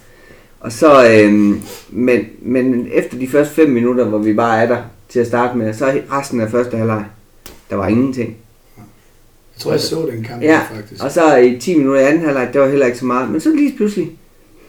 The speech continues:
Speaker 1: det, så er de godt til hukommelse. Så glemte de det. Så tænkte de, "Nå," og det er, <laughs> hvis man har prøvet at dømme håndbold, det sker altså en gang imellem. Lige pludselig man går og tænker, "Øj, det her, det har vi pissegodt styr på."
Speaker 2: Ja.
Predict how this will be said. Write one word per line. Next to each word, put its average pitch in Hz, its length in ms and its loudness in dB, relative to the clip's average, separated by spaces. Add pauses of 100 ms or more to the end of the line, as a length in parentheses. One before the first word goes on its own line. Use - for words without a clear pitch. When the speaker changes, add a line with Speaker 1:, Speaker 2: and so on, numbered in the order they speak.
(220)
Speaker 1:
det, 160 560 2
så 220 60 -2
er 214 60 4
de - 100 0
godt 147 300 0
til 110 180 -6
hukommelse. 113 360 -6 (120)
Så 214 200 -2
glemte 117 280 0
de 107 80 -6
det. - 80 -12 (500)
Så 190 120 -2
tænkte 151 320 4
de, 117 60 -6 (160)
"Nå," 208 100 2 (600)
og 135 120 -6
det 170 300 8
er, 135 100 6
<laughs> 151 60 2
hvis 143 180 -2
man 131 160 2
har 127 80 0
prøvet 147 240 4
at 123 60 0
dømme 131 180 2
håndbold, 156 280 2
det 262 100 6
sker 190 240 4
altså 104 200 -2
en 113 80 0
gang 113 200 0
imellem. 120 240 2 (560)
Lige 254 200 4
pludselig 196 240 4
man 170 160 6
går 165 200 8
og 110 60 0
tænker, 143 400 6
"Øj, 170 120 6
det 147 160 6
her, 117 100 2
det 123 100 4
har 117 60 6
vi 107 200 2
pissegodt 139 400 -2
styr 127 220 2
på." 120 200 -2 (220)
Speaker 2:
Ja. 120 40 -14